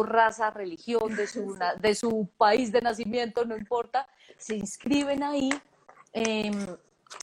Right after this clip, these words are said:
Speaker 1: les voy a dar la página, se llama P-Casting. Eh, eh, eh, ese es el email del asistente,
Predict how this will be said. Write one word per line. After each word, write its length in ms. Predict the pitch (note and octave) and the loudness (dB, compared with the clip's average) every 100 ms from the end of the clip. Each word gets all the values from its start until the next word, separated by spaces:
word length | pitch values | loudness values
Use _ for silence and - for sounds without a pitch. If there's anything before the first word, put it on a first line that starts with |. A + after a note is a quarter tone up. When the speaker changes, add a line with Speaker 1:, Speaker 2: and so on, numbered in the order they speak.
| - | -2
Speaker 1:
les 180 | B3+ G3 | -2 4
voy 160 | A#3+ | 6
a 80 | A#3 | 6
dar 100 | A#3 | 4
la 140 | A#3 - | 0 0
página, 360 | B3 A#3+ B3 | 0 0 -6
se 100 | A#3 | -6
llama 260 | G3 F#3 - | -6 -6 -2
P-Casting. 720 | A#3 A3+ - B3 B3 - D#4 F#4+ _ _ _ _ G#3 G#3+ | -2 -2 -2 -4 -4 -8 -8 -10 _ _ _ _ -4 -2
Eh, 300 | G#3 G3+ - | 0 -2 -2
eh, 160 | A3+ - | -2 2
eh, 160 | A#3+ A#3 | 0 2
ese 160 | A3+ | -4
es 80 | A#3 | -6
el 140 | C#4 - | -6 0
email 460 | D4 B3+ B3 B3+ A#3 | 0 2 0 0 0
del 140 | A#3+ | 0
asistente, 600 | A3+ F#3 - F#3+ D#3 - | -4 -10 -6 -6 -6 -16